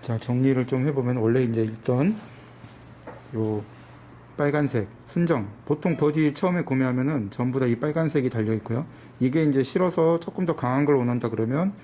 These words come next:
디자인도 이쁘고 좀 더 강도가 좀 이렇게 단단한 타입을 원하신다, 튜닝된 제품을 원한다 그러면은 이 지금 저는 이제 멀티에스 걸로 바꿨는데요. 멀티에스 아니고도 뭐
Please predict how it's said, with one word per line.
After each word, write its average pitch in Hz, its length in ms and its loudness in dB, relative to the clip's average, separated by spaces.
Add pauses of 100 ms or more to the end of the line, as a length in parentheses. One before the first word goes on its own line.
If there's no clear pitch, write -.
디자인도 123 440 0
이쁘고 104 680 -2
좀 139 220 0
더 131 120 0
강도가 113 480 -2
좀 107 260 -4
이렇게 101 340 -6 (420)
단단한 123 380 -2
타입을 123 320 -2
원하신다, 107 580 -2 (380)
튜닝된 131 420 -2
제품을 110 320 -2
원한다 107 360 -2
그러면은 120 500 0 (800)
이 127 160 0
지금 151 380 2
저는 147 280 2
이제 135 100 2
멀티에스 143 840 2
걸로 123 220 0
바꿨는데요. 117 560 -2
멀티에스 165 420 0
아니고도 120 400 -2 (280)
뭐 120 100 2